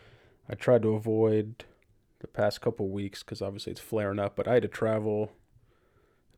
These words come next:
three different places right before Thanksgiving on the East Coast, so, uh, I don't know how I haven't got covid yet, to be honest. <laughs> Or maybe I have earlier on, who the fuck knows, but, uh, yeah, so still traveling a good amount.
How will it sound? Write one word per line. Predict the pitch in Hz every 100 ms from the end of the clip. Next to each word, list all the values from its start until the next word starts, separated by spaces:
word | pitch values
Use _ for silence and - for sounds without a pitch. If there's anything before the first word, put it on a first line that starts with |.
| _ - 123
three |
different | 110 - -
places | - 113 - 101
right | 113 113
before | - - 117
Thanksgiving | 110 110 107 - 117 107 101
on | 101
the |
East | 104 104 -
Coast, | - 110 101 -
so, | - 110 - _ _ - - - - - _ _ _ -
uh, | 98 - - - -
I | 120
don't | 104
know | 110
how | 113 107
I | 107
haven't | 110 113
got | 107 -
covid | 127 127 104
yet, | 110 -
to | -
be | 113
honest. | 117 113 - - - 156
<laughs> | - 190 -
Or |
maybe | 120 123 120 113
I | 110
have | 120 120 131 131 -
earlier | 123 131 123 120
on, | 127 135
who | 120
the | 110
fuck | 110 -
knows, | 110 104 101
but, | 104 - - - - - - - - - -
uh, | 117 117 117
yeah, | 120 147
so | -
still | 120 147
traveling | - 135 131 123
a |
good | 117 120
amount. | 107 113 113